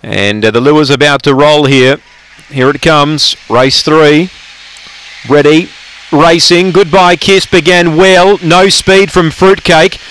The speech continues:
And Goodbye Kiss will lead Lectra Stolly, who's up attacking it. Third, Molly McBain. Copping a check was best in red. Running on was Short Mess. Then came a Spring Lisa.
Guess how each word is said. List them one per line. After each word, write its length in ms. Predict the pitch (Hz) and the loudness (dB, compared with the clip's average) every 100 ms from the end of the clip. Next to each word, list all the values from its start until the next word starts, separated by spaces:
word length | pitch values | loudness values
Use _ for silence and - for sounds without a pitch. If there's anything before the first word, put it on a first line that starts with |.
| - | -8
And 180 | 143 151 | -4 -2
Goodbye 380 | 143 180 190 185 | 0 0 2 0
Kiss 320 | 180 190 185 | 0 -2 0
will 140 | 180 170 | 0 2
lead 300 | 170 185 160 | 2 2 2
Lectra 380 | 170 185 185 160 | 0 0 0 0
Stolly, 520 | - 190 180 165 190 - - | 0 0 2 0 -2 -8 -4
who's 180 | 147 143 | 0 0
up 160 | 180 | 0
attacking 420 | 185 - 190 190 | -2 0 0 0
it. 160 | 170 180 | -2 -2
Third, 300 | - 180 185 | 0 0 2
Molly 260 | 170 185 180 | 0 0 0
McBain. 560 | 175 - 175 175 185 | 0 0 0 0 0
Copping 300 | 156 190 190 | -2 -2 0
a 60 | 170 | -2
check 280 | - 190 190 | -2 -2 0
was 160 | 170 | -2
best 320 | 123 175 175 - | 0 -2 0 0
in 140 | 190 | 0
red. 300 | 175 180 190 - - - | 2 2 0 -2 -12 -4
Running 320 | 143 180 190 | 0 0 0
on 160 | 190 | 0
was 140 | 180 165 | 0 -2
Short 380 | - 190 196 165 | 0 2 0 0
Mess. 260 | 170 190 | -2 -2
Then 240 | - 180 190 | 0 -2 0
came 340 | 196 185 190 | -2 0 0
a 120 | 175 | -2
Spring 320 | 156 - 196 190 | -2 0 0 2
Lisa. 500 | 190 196 - 160 | 0 0 0 0